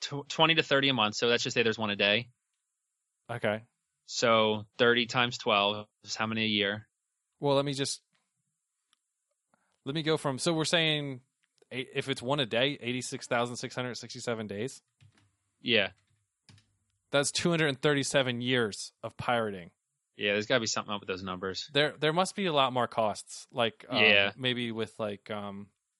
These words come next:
Speaker 2: lost cargo or injuries or damage to the ships or
Speaker 1: That
Speaker 2: all that kind of stuff.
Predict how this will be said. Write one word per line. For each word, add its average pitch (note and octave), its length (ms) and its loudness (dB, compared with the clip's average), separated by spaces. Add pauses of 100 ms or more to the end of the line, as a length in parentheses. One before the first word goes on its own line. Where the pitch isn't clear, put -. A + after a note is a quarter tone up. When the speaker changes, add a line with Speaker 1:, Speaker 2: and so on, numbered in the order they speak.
(1300)
Speaker 2:
lost A2+ 380 2
cargo A2 680 -2
or F#2+ 920 -8 (760)
injuries G#2+ 680 -6
or F#2+ 80 -10
damage G#2 340 -6
to A2 80 -8
the G#2+ 80 -8
ships - 560 -6
or G2+ 280 -10
Speaker 1:
That F#2+ 120 0
Speaker 2:
all F#2 220 -8
that F#2+ 180 -10
kind F#2 160 -12
of F2+ 60 -14
stuff. - 240 -14